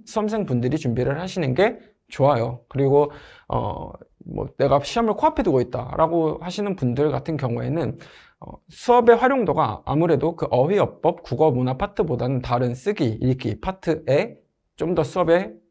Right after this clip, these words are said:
도움을 많이 받으실 수 있을 것 같고, 오히려 이제 남은 부분 같은 경우에는 정 시간이 없다 하시면은 스스로 많이 보시는 게 더 좀 빠르실 수 있다라는 걸 미리 말씀을 드리고 싶습니다. 자, 근데 항상 결과라는 게 어떻게 될지 모르기 때문에 좀 넉넉하게 시-, 기간을 잡고 준비하시길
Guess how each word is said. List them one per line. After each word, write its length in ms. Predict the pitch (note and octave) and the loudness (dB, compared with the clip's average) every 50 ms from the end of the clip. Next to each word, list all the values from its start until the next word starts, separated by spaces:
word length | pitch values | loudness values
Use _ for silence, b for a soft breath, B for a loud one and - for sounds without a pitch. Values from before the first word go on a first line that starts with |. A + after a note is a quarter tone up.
| _ _ | _ _
도움을 300 | - - C3+ C#3 C3+ C3 | -2 0 0 2 2 2
많이 180 | B2 - B2 B2+ | 0 0 0 0
받으실 360 | B2+ C3+ A#2 C#3 D3 - F3+ | 0 -2 -4 -4 -4 -6 -4
수 100 | E3+ D#3 | -2 -2
있을 160 | A2+ - - - | -4 -4 -6 -6
것 80 | C3 | -2
같고, 380 | A#2 A2+ A#2 - - B2 A#2 B B B B B | -2 -2 -2 -2 -2 -4 -4 B B B B B
오히려 420 | B C3+ C#3 C#3 D3 F#3+ A#3 - B B B B | B 2 4 6 6 6 6 4 B B B B
이제 140 | B - B2 | B -2 0
남은 320 | A#2+ A#2 B2 C3 D3+ D#3 | 0 2 2 2 2 0
부분 260 | C#3+ - B2 B2 C#3+ D3 | 0 -2 -2 -4 -2 -2
같은 240 | C3+ C3 C3+ C#3+ | -2 -4 -2 -2
경우에는 360 | B2+ B2 A#2 A#2+ A#2+ B2+ C3 C3 | -2 -2 -2 -2 -2 -4 -4 -4
정 240 | - C3+ A#2+ B2+ | -2 -2 0 0
시간이 320 | B2+ - - - G#3+ A3+ F3 | 0 0 -2 -2 -2 0 -2
없다 240 | A2 - - A#2+ B2 | -2 -2 0 0 0
하시면은 440 | C3 C3 - B2 A#2 C3+ F3 G#3 G#3+ B B B | 0 0 0 -2 -2 -2 -2 -4 -6 B B B
스스로 420 | - - B3 B3 - C#4 C4 B3 | -4 -2 -2 0 0 0 0 2
많이 260 | D3+ G2 G#2+ C3+ C#3 C3+ | 2 2 0 0 -2 -2
보시는 360 | B2+ A#2+ - B2+ A#2+ A#2+ A#2+ | -2 -4 -2 -2 -4 -4 -2
게 120 | C3+ C3+ | -4 -4
더 400 | C3 C3 C#3 D#3 F3+ F3+ - _ _ _ _ _ _ | -2 0 0 0 0 -2 -8 _ _ _ _ _ _
좀 160 | - A#2+ A#2+ | -10 -8 -4
빠르실 560 | - C#3+ E3 F#3 G#3 G3 F#3 F3 - - B2+ | 2 2 4 4 4 2 0 0 -2 -2 -2
수 260 | A#2+ - - F3+ F#3+ - | -2 -2 -4 -8 -6 -2
있다라는 560 | - B2 B2+ - - A2+ A#2 A2 D3 D3 D3 C3+ | -2 -4 -2 -2 -4 -4 -2 -2 -2 -2 0 0
걸 160 | D#3 G3 F#3+ | 0 0 2
미리 200 | C#3 B2 A#2+ B2 | 2 0 2 2
말씀을 380 | A2 A2 A2+ A2+ - C3 A#2+ | 2 0 0 0 0 -2 -2
드리고 260 | A2 - B2 B2 B2 A#2+ | 0 0 0 2 0 0
싶습니다. 560 | A#2+ - - - E3 D3+ B2+ - - B2+ - B B B B B B B B B B B | -2 -4 -6 -4 -2 -2 -2 -2 -4 -8 -10 B B B B B B B B B B B
자, 100 | B D#3+ | B 2
근데 160 | E3+ E3+ E3 F3 | 2 4 4 2
항상 280 | F3 G#3+ A3 A#3 A#3 | 2 2 2 2 2
결과라는 480 | F#3+ - C3+ B2+ C#3 E3 F3+ G3+ G#3+ A3 | 2 4 4 4 4 4 2 2 0 0
게 60 | F#3 | 0
어떻게 220 | B2 A#2+ - - F3+ | 0 0 0 -2 -2
될지 240 | E3 E3 E3+ - F3+ | -2 -2 -2 -2 -2
모르기 340 | C3+ B2 B2+ D3 E3+ E3 | -2 0 0 0 -2 -2
때문에 440 | D3 C3+ A#2+ A#2+ B2+ D3 E3+ E3 - | -2 -2 -2 -2 -2 -2 -4 -6 -8
좀 280 | - D3 C3+ C3+ C3 C3+ | -8 -6 -4 -2 -2 -2
넉넉하게 800 | A#2+ A#2 B2 B2+ C#3+ E3+ - - - D3+ B2+ B2 A#2+ C#3 D#3+ E3 | 0 0 2 2 2 0 0 -2 -4 -2 -2 -2 -4 -4 -6 -10
시-, 200 | - - D#3 D#3 | -12 -12 -12 -10
기간을 300 | - - B2 B2+ B2+ A#2+ | -8 -6 -4 -2 -2 -4
잡고 320 | A#2 C3 C3 C3 - C3 A2+ | -4 -6 -6 -4 -4 -4 -2
준비하시길 600 | - B2+ B2 C3 B2+ A#2 A#2+ C3+ D3+ F#3 G#3 G3+ | 0 0 0 0 0 -2 -2 -4 -4 -4 -4 -4